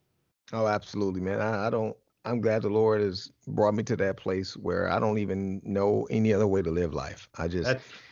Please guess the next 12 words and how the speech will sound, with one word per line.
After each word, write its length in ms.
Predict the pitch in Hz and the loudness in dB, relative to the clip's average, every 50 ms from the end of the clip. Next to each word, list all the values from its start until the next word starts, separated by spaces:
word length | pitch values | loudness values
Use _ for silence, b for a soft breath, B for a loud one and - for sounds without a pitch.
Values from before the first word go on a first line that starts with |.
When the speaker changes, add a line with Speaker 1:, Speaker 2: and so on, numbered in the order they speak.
| B B B B B B - | B B B B B B -10
Speaker 1:
I 200 | - - - 110 | -4 0 2 4
just 200 | 113 127 135 120 | 4 4 4 6
don't, 240 | 139 135 131 127 113 | 6 6 6 6 4
I 80 | 113 | 4
don't 140 | 123 127 127 | 2 2 2
see 120 | - - 135 | 2 2 2
the 80 | 117 117 | 0 0
point. 360 | 120 - 127 104 87 76 - _ | -2 -2 -4 -4 -4 -6 -10 _
<laughs> 240 | - - - - - 143 110 - - | -8 -6 -6 -2 -2 -2 -2 -2 -2
You 100 | - 120 | 0 2
know, 80 | 127 139 | 4 6
Speaker 2:
Yeah. 220 | 147 151 104 - | 6 6 4 2